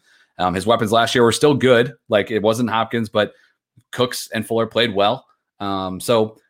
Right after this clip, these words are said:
I, I think Watson, as long as he's a Texan, he's two. If he's anywhere else, he's still my top six, um, without any issue.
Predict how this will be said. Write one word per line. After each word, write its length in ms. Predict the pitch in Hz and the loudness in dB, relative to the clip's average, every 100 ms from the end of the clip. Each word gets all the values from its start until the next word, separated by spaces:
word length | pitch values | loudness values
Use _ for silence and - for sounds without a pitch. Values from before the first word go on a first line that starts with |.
| - | -4
I, 220 | 113 120 | -2 0
I 40 | 135 | 0
think 180 | 151 113 | 0 0
Watson, 540 | 110 117 127 113 104 | -2 -2 -4 -4 -4
as 120 | 101 | -2
long 160 | 123 139 | -2 -2
as 80 | 127 | -2
he's 180 | 135 | -4
a 60 | 131 | -4
Texan, 360 | 147 139 147 123 | -4 -4 -4 -4
he's 220 | 120 - | -4 -4
two. 320 | 139 139 135 | -2 -2 -2
If 140 | 110 | -4
he's 320 | 113 110 95 107 | -4 -4 -4 -4
anywhere 300 | 113 110 107 | -2 0 2
else, 260 | 110 104 | 0 -2
he's 200 | 104 92 | -8 -10
still 320 | - - 107 | -8 0 0
my 120 | 101 92 | 0 -2
top 220 | 95 - | -4 -6
six, 360 | 95 82 - - _ _ - | -10 -12 -16 -20 _ _ -14
um, 320 | 90 87 85 | -10 -8 -6
without 340 | 92 90 90 87 | -2 2 2 2
any 220 | 85 85 | -2 -6
issue. 380 | 87 90 85 | -8 -8 -8